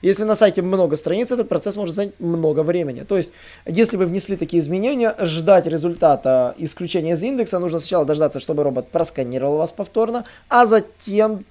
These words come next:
только, э, ждать три недели, чтобы они были исключены из индекса. Для огромных сайтов, в частности, эта проблема касается больше интернет-магазинов, а, это может занять несколько месяцев.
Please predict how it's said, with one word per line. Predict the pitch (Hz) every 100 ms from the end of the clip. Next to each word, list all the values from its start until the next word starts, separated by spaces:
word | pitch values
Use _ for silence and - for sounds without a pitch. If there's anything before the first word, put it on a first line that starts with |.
| -
только, | 165 160 156 - 165 156 147 135 -
э, | 156 147
ждать | 143 156 156
три | 143
недели, | 135 139 190
чтобы | - 151
они | 131
были | 135 135
исключены | 135 135 123 127 127
из | 131
индекса. | 139 113 - - - -
Для | 185 214
огромных | - 185 190 175 147 139
сайтов, | - 170 233
в | 233
частности, | 220 190 -
эта | 185 151
проблема | 175 160 160 143
касается | 151 160 143
больше | 151 151 -
интернет-магазинов, | 170 151 139 117 127 120 113 123 196 202 - -
а, | - 180 185 190
это | 262 -
может | 185 180 160
занять | 147 131 147 -
несколько | 190 135 120 123 110 131
месяцев. | 131 127 113 - -